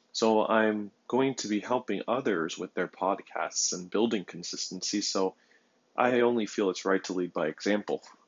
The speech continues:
<laughs> So enough about, uh, that, more about what happened today. So, as you know, I do run a business, and tomorrow I'm going to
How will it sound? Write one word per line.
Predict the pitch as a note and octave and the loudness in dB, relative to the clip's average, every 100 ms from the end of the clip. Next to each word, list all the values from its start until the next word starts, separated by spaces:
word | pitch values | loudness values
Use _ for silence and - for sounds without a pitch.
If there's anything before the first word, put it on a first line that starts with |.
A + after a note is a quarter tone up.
| _ _ _ _ - - - | _ _ _ _ -18 -16 -8
<laughs> | - - - _ - - - - - - _ _ _ | -4 -4 -4 _ -20 -20 -20 -20 -20 -20 _ _ _
So | E3+ | 6
enough | E3+ F3+ | 6 6
about, | B2+ A2+ A2 - | 6 8 6 6
uh, | G2 F2+ F2 - _ _ _ _ _ _ G2 | 0 2 0 -6 _ _ _ _ _ _ -4
that, | F#2+ F#2 F#2 - - - | 0 2 0 -2 -6 -6
more | G2+ G#2+ A2 | -2 2 2
about | F#2+ F#2+ F#2+ - - _ _ | 2 2 2 0 -8 _ _
what | G2+ | -10
happened | F2 - F2+ - F2+ F2 - - | -8 -2 -4 -2 -8 -8 -14 -14
today. | - F2+ F2 E2+ D#2+ E2+ _ _ _ _ - | -12 -10 -6 -4 -4 -8 _ _ _ _ -10
So, | - G#2+ G#2 G2+ - _ _ _ _ _ - | 0 2 4 0 -4 _ _ _ _ _ -2
as | C3+ | 0
you | C#3+ | 2
know, | A#2+ G#2+ G#2 G#2 - _ _ _ | 2 4 4 2 -2 _ _ _
I | G#2 G2 | -4 -4
do | F#2 G2+ G2+ G2 | 0 0 2 0
run | E2 F#2+ | 0 -2
a | F#2 | -2
business, | F2 F2 - E2+ E2+ - | -4 -6 -4 -6 -4 -4
and | - F#2+ F2+ | -4 -6 -6
tomorrow | - G2 A2+ B2+ G2+ | -6 0 2 4 4
I'm | - F#2+ | 0 -4
going | F#2 F#2 F#2+ F#2 - - | -2 -2 -2 -4 -8 -4
to | F#2 F2+ F2 | -2 -2 -6